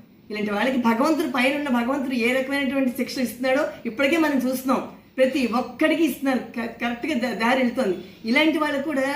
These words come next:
చెప్పేది ఏంటంటే ఒక జర్నలిస్ట్ అయి ఉండి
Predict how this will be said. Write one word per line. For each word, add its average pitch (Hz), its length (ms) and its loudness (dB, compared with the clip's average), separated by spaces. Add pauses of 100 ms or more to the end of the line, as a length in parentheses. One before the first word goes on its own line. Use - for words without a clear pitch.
(380)
చెప్పేది 269 320 0
ఏంటంటే 262 380 2
ఒక 247 180 0
జర్నలిస్ట్ 262 520 0
అయి 262 160 2
ఉండి 233 500 2